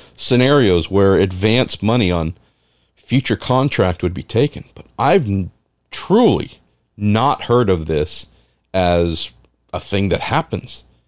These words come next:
And if it does, you know, I would expect it to be a thing where someone has been with a team for a long time, right? Probably gonna be Indy five hundred winner, champion level, something like that.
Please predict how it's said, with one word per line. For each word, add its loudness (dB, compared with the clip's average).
And -6
if 0
it -2
does, 0
you -20
know, -20
I 2
would 4
expect -2
it -10
to -2
be 2
a 4
thing 0
where 2
someone 0
has -2
been 0
with 0
a -8
team -2
for -2
a 2
long -2
time, -12
right? -2
Probably -2
gonna -2
be -2
Indy -2
five -2
hundred -4
winner, -2
champion -4
level, -2
something -8
like -14
that. -20